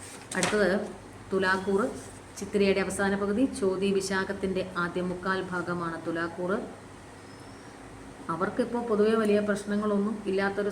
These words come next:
സമയം തന്നെയാണ്. പക്ഷെ ഒരു ഭയം എപ്പോഴും ഉണ്ടാവും, ഒരു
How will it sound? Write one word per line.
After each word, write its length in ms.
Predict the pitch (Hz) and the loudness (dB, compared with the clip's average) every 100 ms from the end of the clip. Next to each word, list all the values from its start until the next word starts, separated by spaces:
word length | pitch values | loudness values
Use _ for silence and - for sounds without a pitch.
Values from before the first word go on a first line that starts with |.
| 196 | -2
സമയം 280 | 190 196 202 | -2 0 2
തന്നെയാണ്. 380 | 196 196 190 190 233 - - - - 240 | 2 2 0 -2 -6 -10 -14 -16 -2 0
പക്ഷെ 200 | 240 285 | 4 6
ഒരു 100 | 254 214 196 | 6 4 2
ഭയം 260 | 190 180 190 - - | 2 2 -2 -6 -8
എപ്പോഴും 420 | 190 208 208 196 196 - | 2 6 8 6 2 -2
ഉണ്ടാവും, 360 | 170 160 151 151 - - - - - - | -2 2 2 0 -6 -14 -16 -18 -16 -4
ഒരു 120 | 214 | 0